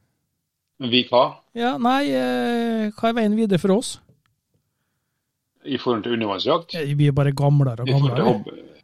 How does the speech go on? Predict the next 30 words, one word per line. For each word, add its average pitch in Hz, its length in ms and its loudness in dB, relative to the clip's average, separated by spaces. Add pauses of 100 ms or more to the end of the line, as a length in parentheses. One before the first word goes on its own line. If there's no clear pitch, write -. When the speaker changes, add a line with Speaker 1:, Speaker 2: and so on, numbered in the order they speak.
(140)
Speaker 1:
ja, 113 280 4
ja, 101 140 6
nei, 98 140 -2
nå 131 80 2
skal 196 160 2
vi 208 80 4
kose 165 240 2
oss - 80 -10
snart. 208 240 4
Vi 170 560 2
skal 151 260 2
til, 135 1000 4
på, 135 180 2 (200)
på 123 180 -2
besøk 104 320 -6
snart, 175 280 -2
Ivan. 196 240 -2 (640)
Speaker 2:
Ja. 170 220 6 (280)
Speaker 1:
Vi - 100 -16
skal 147 200 -2
jo, 143 80 -2
vi 131 80 4
skal 127 160 2
jo 113 100 4
ha 110 60 2
Winter 113 240 -4
Challenge. 147 480 -2 (540)
Speaker 2:
Det 151 160 2
skal 175 260 2
vi, 147 140 4